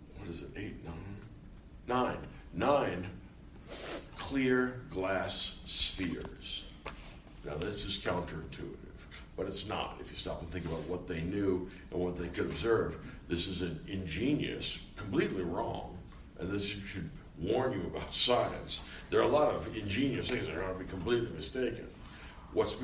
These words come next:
what's amazing about this is what they're trying to do is describe the motion of the, of heavenly bodies. Now, when we get to the eighth level, that's the fixed stars.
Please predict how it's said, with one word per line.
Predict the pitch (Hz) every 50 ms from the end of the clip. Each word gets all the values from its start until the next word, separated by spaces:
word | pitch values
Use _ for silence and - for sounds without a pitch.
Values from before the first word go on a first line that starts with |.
| 120 - -
what's | 117 110 107 - - - - - - -
amazing | - 117 123 139 165 165 143 139 135
about | 123 120 117 120 -
this | 151 165 151 - -
is | 107 98 95 98
what | 101 101 101
they're | 101 98
trying | 101 113 123 127 143 139
to | -
do | 107 98 92 90 92 - - - - - - - - -
is | 120 113 107 104 101 101 98 101
describe | - - - - - - 151 143 135 113 92 85 80 80 85 90 - - - - - - - -
the | 113
motion | 110 117 120 127 131 123 - 131 123 117 120 117 113
of | 113 107 - -
the, | 107 95 - - 90
of | 90 90 90 90 87 80 - - - - - -
heavenly | - 113 120 110 107 98 95 95
bodies. | 82 78 80 78 69 - - - - - - - - - - - - - - - - - - - -
Now, | 90 95 95
when | 92 92 104 104
we | 104 107
get | 104 131 139 139 139
to | - 160 147
the | 123 120 117 117 113 113
eighth | 127 165 196 196 - -
level, | 95 87 80 80 82 85
that's | 95 101 - - - -
the | 101 95
fixed | - 98 - 139 - 131 - -
stars. | - - - 120 107 107 113 120 131 147 156 156 -